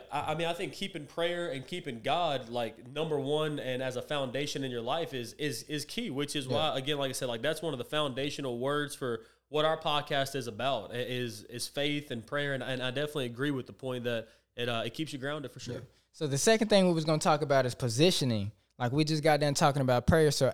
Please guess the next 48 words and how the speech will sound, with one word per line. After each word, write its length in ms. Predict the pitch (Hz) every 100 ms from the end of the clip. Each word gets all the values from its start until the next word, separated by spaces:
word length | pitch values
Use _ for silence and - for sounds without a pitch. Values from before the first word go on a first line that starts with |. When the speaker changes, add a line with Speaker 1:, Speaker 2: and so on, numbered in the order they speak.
| -
Speaker 2:
after 360 | 190 208 -
you 260 | 196 180 175
pray, 560 | - 185 160 120 113 - _ _ _ -
after 300 | 165 170 175
you 200 | 156 143
talk 340 | - 175 170
to 80 | 156
God 260 | 151 147
and 100 | 139
have 220 | 143 156 143
the 80 |
discussion 500 | 135 131 - 151 151
about 300 | 135 131 135
the 80 | 127
things 360 | - 156 151 135
and 140 | 131
the 60 | 120
desires 540 | 117 113 143 143 131
of 120 | 127
your 240 | 120 123 117
heart, 540 | - 156 127 - - - - _ _ _
are 200 | 151 175
you 180 | 185 208
preparing 520 | 180 165 - 190 185
yourself, 440 | 170 156 - 156 147
or 100 | 131
are 200 | 156 156
you 160 | 160
prepared 520 | 156 147 - 160 147 139
to 120 | 139
receive 440 | 127 - 156 143
the 80 | 131
things 320 | - 139 131
that 200 | 120 120
you 60 | 135
just 240 | 123 131 -
asked 340 | 143 117 -
God 260 | 127 113 98
for? 220 | - 104 107 _ _
Speaker 1:
Yeah. 80 | - 101 104 _ _ _ _
Speaker 2:
If 200 | 131 131
you 200 | 165 220
ask 640 | - 175 175 175 160 -
God 360 | 143 156 156 151
for, 180 | 156 139
let's 220 | 151 143
just 240 | 143 139
say, 400 | - 147 131 123